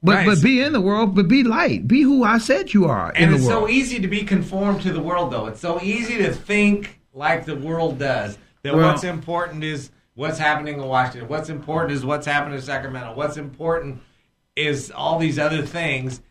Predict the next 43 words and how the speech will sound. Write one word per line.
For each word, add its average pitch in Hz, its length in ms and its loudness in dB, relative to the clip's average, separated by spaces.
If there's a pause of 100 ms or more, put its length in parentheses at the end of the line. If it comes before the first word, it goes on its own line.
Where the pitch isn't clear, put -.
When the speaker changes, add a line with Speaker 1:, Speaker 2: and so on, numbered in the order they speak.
(160)
Speaker 2:
And 135 120 -10
we've 143 160 -6
gotta 156 280 0
come 151 340 -6
back 143 440 -4
to 147 100 -10
the 131 100 -8
realization 135 800 -8
again 107 380 -12 (380)
that 123 100 -10
what's 151 260 -2
important 139 560 -8
is 107 80 -8
what 104 260 -12
God 120 300 -4
has 101 320 -10
to 98 80 -20
say, 113 300 -10
not 117 340 -10 (300)
what 107 160 -12
the 110 80 -12
world. 107 420 -8 (300)
We 127 140 -6
have 104 120 -6
got 135 280 -4
to 127 60 -10
change 135 520 -8
our 131 180 -6
mind. 110 300 -10
Once 175 260 -6
again, 135 260 -6
and 117 120 -10
we've 160 140 -8
talked 135 260 -6
on 117 100 -10
this 113 140 -12
broadcast 110 560 -10
before, 104 340 -12 (360)
when 127 120 -6
you 185 100 -4
talk 160 200 -2
about 131 280 -6
transforming, 147 960 -10